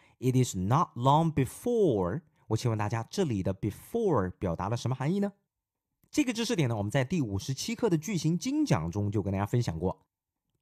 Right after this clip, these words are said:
如果两件事先后发生，before 之前的事呢，持续时间不长，那么 before 呢，就表示就。反过来，如果 before 之前发生的事儿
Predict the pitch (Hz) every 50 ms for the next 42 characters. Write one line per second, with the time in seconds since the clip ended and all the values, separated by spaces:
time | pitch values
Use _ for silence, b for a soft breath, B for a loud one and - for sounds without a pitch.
0 | _ - 185 285 277 320 254 170 110 110 180 196 175 156 170 151 - - - 247
1 | 285 302 - 247 135 - 113 92 92 - 104 95 - - b b b b b b
2 | 160 156 156 - - 302 285 220 180 - 262 - 226 220 226 202 - 233 220 214
3 | - - _ _ - - - 143 160 156 - 208 - - 147 147 196 202 202 208
4 | 185 - - - - 92 87 92 120 180 - - _ _ _ _ _ _ 135 135
5 | 127 - 127 113 - - 208 190 175 180 175 - - 147 123 - 110 82 80 -
6 | - 117 107 - - - 247 - - - _ _ _ _ _ _ _ _ _ _
7 | _ - 180 202 220 277 269 254 254 240 214 214 269 294 285 254 190 - - 131
8 | 127 - - - 269 269 240 170 147 - - 240 247 - - 160 185 185 - 208
9 | 208 220 208 - 226 214 196 - 277 247 -